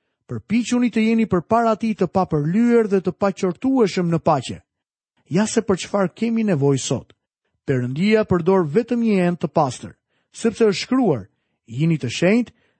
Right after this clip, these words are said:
sepse unë jam i shenjtë." Perëndia na thot:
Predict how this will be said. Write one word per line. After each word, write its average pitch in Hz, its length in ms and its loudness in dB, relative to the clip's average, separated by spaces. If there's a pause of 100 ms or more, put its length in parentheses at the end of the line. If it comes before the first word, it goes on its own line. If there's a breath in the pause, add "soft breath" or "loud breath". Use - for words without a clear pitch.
sepse - 440 -4
unë 226 220 2
jam 226 180 2
i 190 60 0
shenjtë." 120 400 -6 (360)
Perëndia 233 400 2
na 202 120 2
thot: - 300 -8